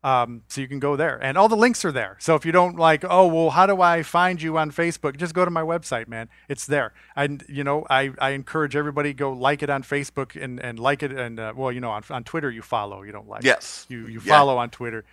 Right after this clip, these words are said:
Speaker 1: You like
Speaker 2: I don't know
Speaker 1: on
Speaker 2: if they have,
Speaker 1: Facebook.
Speaker 2: like, thumbs up or anything like
Speaker 1: Yeah,
Speaker 2: that on
Speaker 1: yeah.
Speaker 2: there,
Speaker 1: Well,
Speaker 2: so.
Speaker 1: you can, like, like posts, I guess, or, like, or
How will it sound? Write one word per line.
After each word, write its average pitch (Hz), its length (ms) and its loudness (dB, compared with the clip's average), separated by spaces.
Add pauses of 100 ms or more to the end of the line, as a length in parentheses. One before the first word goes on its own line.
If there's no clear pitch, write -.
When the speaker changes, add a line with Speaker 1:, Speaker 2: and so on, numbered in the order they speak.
(140)
Speaker 1:
You 110 80 -18
like 139 120 6
Speaker 2:
I - 20 10
don't 151 100 10
know 151 40 10
Speaker 1:
on 139 40 6
Speaker 2:
if 120 60 -4
they 139 80 8
have, 120 120 8
Speaker 1:
Facebook. - 20 2
Speaker 2:
like, 113 140 4
thumbs 117 280 2
up 107 140 -6
or 104 80 6
anything 101 260 -4
like 185 80 6
Speaker 1:
Yeah, 170 220 12
Speaker 2:
that 135 80 2
on - 40 2
Speaker 1:
yeah. 147 180 6
Speaker 2:
there, 147 80 0
Speaker 1:
Well, 165 80 0
Speaker 2:
so. 185 140 4
Speaker 1:
you 214 160 2
can, 214 200 2
like, 165 220 4 (160)
like 131 540 -4
posts, 139 560 -6
I 151 80 2
guess, 160 360 -6
or, 117 100 -8
like, 117 220 -4
or - 20 -4